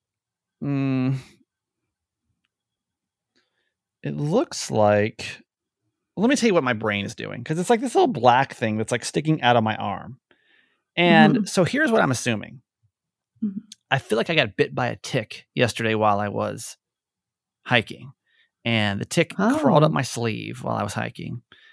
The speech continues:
Speaker 1: got under my
Speaker 2: Oh.
Speaker 1: underarm, and gave me a bite. And now I have Lyme disease. So, like, I've already, like,
Speaker 2: Oh.
Speaker 1: I'm already, like, going down. I'm already there. Like, I have Lyme disease.
Speaker 2: Oh.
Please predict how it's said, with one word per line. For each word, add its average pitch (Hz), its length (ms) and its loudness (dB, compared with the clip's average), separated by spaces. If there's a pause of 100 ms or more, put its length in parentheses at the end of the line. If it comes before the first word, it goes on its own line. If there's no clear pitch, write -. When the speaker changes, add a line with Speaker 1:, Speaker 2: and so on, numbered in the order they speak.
(120)
Speaker 1:
got 131 140 -2
under 143 180 0
my 147 180 2
Speaker 2:
Oh. 127 60 2
Speaker 1:
underarm, 117 460 0
and 113 120 -4
gave 117 220 -2
me 123 140 -4
a 117 60 -4
bite. 110 560 -10 (440)
And 107 180 -2
now 117 540 -2
I 113 60 -4
have 107 180 -6
Lyme 110 260 -2
disease. 104 560 -14
So, - 140 -2
like, 131 80 4
I've 135 60 -2
already, 156 280 6
like, 135 280 8
Speaker 2:
Oh. 381 100 0
Speaker 1:
I'm 135 100 4
already, 143 240 6
like, 131 140 2
going 127 240 2
down. 117 260 4
I'm 117 160 0
already 110 200 4
there. 107 280 -10
Like, 127 100 -2
I 123 40 4
have 123 100 4
Lyme 123 240 4
disease. 120 440 -2
Speaker 2:
Oh. 339 320 0